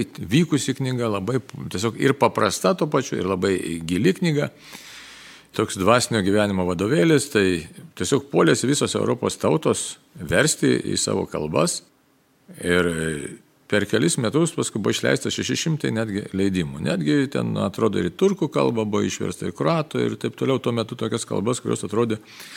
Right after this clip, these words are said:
nelabai net žinomos arba net nelabai tokios,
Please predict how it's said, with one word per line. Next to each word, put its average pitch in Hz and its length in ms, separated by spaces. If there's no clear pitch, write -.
nelabai 101 640
net 113 240
žinomos 101 560
arba 87 240
net 90 240
nelabai 80 380
tokios, 90 260